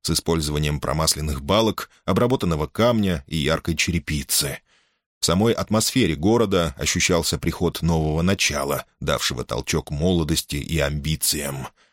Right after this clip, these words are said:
И это новое начало поддерживалось торговцами и военным флотом. Ни у одного другого города не было столько кораблей и столько серебра, чтобы заплатить их командам.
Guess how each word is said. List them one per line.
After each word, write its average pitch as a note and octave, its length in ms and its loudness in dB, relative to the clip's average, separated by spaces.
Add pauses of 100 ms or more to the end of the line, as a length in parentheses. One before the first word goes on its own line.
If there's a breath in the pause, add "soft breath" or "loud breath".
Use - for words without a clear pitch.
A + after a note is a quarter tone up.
(180)
И - 100 0
это A2+ 220 2
новое B2 460 4
начало G#2+ 720 2
поддерживалось E2+ 680 0
торговцами E2 840 0
и D2+ 100 -4
военным D2 520 0
флотом. C#2 640 -2 (380)
Ни C#2 140 -4
у E2 100 2
одного B2+ 320 2
другого D3+ 420 2
города C#3 460 2
не F#2 160 2
было F2 180 2
столько E2+ 360 -2
кораблей F2 520 2
и E2 40 0
столько E2+ 360 -2
серебра, E2+ 680 2
чтобы D#2 280 -4
заплатить D2+ 500 -4
их - 220 -4
командам. C#2 720 -2